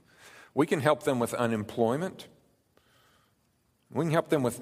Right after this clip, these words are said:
job placement. So there are ways to be merciful, yet still being right and just in what's happening in the workplace. Number three, government.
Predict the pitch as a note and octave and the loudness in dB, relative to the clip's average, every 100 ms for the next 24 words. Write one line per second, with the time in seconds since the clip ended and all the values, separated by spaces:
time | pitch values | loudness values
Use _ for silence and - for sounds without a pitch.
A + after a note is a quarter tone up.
0 | - - A2+ G2+ C3 C3+ A#2+ - B2+ C3+ | -14 -16 -8 4 6 6 2 0 0 2
1 | E3+ - D#3+ C#3 D3 D#3 F#3+ E3 D3+ - | -6 -2 2 4 6 4 4 2 0 0
2 | C3+ C3 A#2+ A#2 D3 E3+ C3 B2 A#2+ A2+ | 0 0 2 2 2 2 -6 0 0 4
3 | B2 - - D3+ D#3+ C3 B2+ A2+ A2 A2 | 2 0 -2 2 2 2 0 0 0 2
4 | C#3+ D3 - A#2 A2 C3+ C#3 A2 - A2 | 2 0 -2 -4 0 2 2 0 -4 0
5 | A2 - C3 A#2 G#2+ G#2 G#2 G#2+ B2 - | 0 0 0 0 -2 -2 0 0 -2 -6
6 | F2+ - G#2+ A2 G#2+ B2+ B2 F#2 - - | -8 -4 -2 -2 -2 -2 -2 -4 -12 -20
7 | - - _ _ - A2+ G#2 E2+ - | -20 -20 _ _ 0 2 2 -2 -6